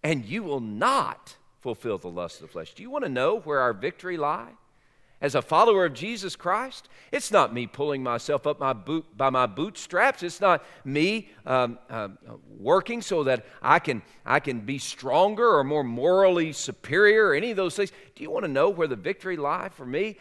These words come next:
every single day, for you every single day? It is surrendering to the Spirit of God, to follow after Him, to walk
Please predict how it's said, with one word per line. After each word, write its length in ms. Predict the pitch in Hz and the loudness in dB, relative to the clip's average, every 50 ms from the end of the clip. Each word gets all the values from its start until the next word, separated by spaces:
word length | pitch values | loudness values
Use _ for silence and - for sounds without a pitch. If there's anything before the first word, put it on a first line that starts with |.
| - - _ - | -20 -16 _ 2
every 260 | 175 208 202 190 202 | 2 2 2 2 -4
single 300 | 180 - - 185 170 151 | -8 -8 -8 -6 -6 -6
day, 240 | 139 147 156 202 254 | -4 -4 -4 -6 -6
for 140 | - - 143 | -8 -10 -10
you 300 | 117 104 120 180 233 240 - | -10 -8 -10 -12 -10 -10 -6
every 240 | - 180 196 196 - | -6 -6 -6 -6 -8
single 280 | - 202 196 180 165 | -8 -8 -8 -8 -8
day? 200 | 135 170 175 240 254 - | -4 -4 -4 -4 -4 -6
It 180 | - 185 180 | -4 -2 -2
is 180 | 170 151 - - | -2 -2 -4 -8
surrendering 760 | - 143 123 110 104 151 214 240 226 220 226 233 226 214 208 - | -8 -8 -8 -8 -6 -6 -8 -8 -8 -8 -10 -10 -10 -10 -14 -16
to 280 | - 180 165 180 190 190 | -12 -10 -10 -10 -10 -12
the 160 | - 127 104 | -12 -14 -14
Spirit 560 | - - - - - 151 170 190 202 208 202 - - | -14 -14 -18 -16 -12 -8 -6 -6 -6 -8 -10 -14 -12
of 200 | - 135 131 - | -10 -10 -10 -10
God, 400 | - 165 185 180 123 90 82 76 - _ _ - - - - - - - | -10 -10 -8 -8 -8 -8 -10 -12 -16 _ _ -20 -20 -20 -20 -20 -20 -16
to 200 | - - 151 135 | -8 -6 -6 -6
follow 600 | - - - - 151 185 208 214 220 220 220 - - - | -6 -8 -10 -6 -4 -2 -2 0 -2 -2 -4 -6 -4 -2
after 420 | 160 175 180 - - - 147 151 | -2 -2 -2 -4 -8 -14 -14 -12
Him, 320 | 156 165 202 170 135 123 120 - | -10 -6 -6 -6 -6 -6 -8 -12
to 160 | - 139 131 | -12 -12 -12
walk 720 | 113 104 113 135 214 233 170 110 101 110 - _ - - | -12 -14 -12 -6 -2 0 0 0 0 -2 -4 _ -18 -20